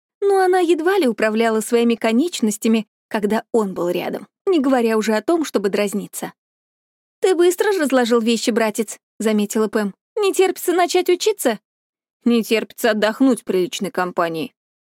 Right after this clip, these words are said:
"Ну да", со скепсисом ответила она. "Даже знать не хочу, куда эта компания тебя заведёт". "Тебя и не приглашали, сестрёнка",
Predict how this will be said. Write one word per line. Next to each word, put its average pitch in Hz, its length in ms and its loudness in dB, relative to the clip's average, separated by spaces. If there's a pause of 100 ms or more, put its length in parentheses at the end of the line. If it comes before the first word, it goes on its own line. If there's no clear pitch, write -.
(120)
"Ну 311 300 2
да", 214 260 0 (400)
со 240 220 0
скепсисом 330 580 0
ответила 208 520 -2
она. 196 260 -6 (520)
"Даже 254 280 2
знать 202 320 -2
не 196 40 -4
хочу, 208 340 -2
куда 240 260 -2
эта 359 200 -2
компания 208 520 0
тебя 196 260 0
заведёт". 202 420 -2 (920)
"Тебя 311 320 2
и 285 60 0
не 277 100 2
приглашали, 240 680 0
сестрёнка", 233 680 -2